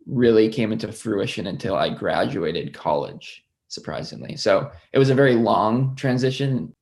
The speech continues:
to get to where I am now, but I, I still don't even think that transition's over. I think the transition of becoming the best version of yourself is actually a never-ending journey. It's not really a destination.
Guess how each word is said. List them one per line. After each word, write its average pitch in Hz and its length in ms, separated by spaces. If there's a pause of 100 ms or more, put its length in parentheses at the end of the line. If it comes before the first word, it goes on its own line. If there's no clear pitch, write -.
(100)
to 120 120
get 113 280
to 123 100
where 110 180
I 101 60
am 95 220
now, 107 560 (400)
but 120 100
I, 123 200 (120)
I 123 100
still 127 220
don't 117 120
even 110 180
think 107 180
that - 160
transition's 101 500
over. 110 300
I 131 60
think - 420 (520)
the 120 100
transition 117 580
of 113 140
becoming 110 320
the 104 60
best - 260
version 107 220
of 101 60
yourself - 500 (440)
is - 120
actually 104 280
a 95 40
never-ending 87 800 (200)
journey. 110 320
It's - 140
not - 120
really 107 200
a 95 40
destination. 139 840